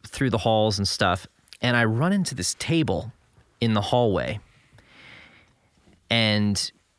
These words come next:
immediately feel pain in my hand. Um,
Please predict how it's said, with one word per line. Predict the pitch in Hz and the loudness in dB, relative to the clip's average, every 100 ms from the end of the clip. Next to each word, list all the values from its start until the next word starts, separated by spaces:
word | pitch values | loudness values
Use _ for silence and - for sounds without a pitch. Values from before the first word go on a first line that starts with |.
| _ _ _ 123 | _ _ _ -2
immediately | 127 165 185 - 120 | 0 2 0 0 -4
feel | - 127 98 | -2 -2 0
pain | - 123 104 87 69 - _ _ _ _ _ _ _ _ - | -2 0 0 -2 -6 -12 _ _ _ _ _ _ _ _ -4
in | 117 | 0
my | 110 98 | 2 2
hand. | 87 104 92 78 69 - _ _ _ _ _ _ _ _ _ - - | 0 -2 -2 -4 -8 -16 _ _ _ _ _ _ _ _ _ -20 -6
Um, | 107 107 101 95 87 | -2 0 0 -2 -4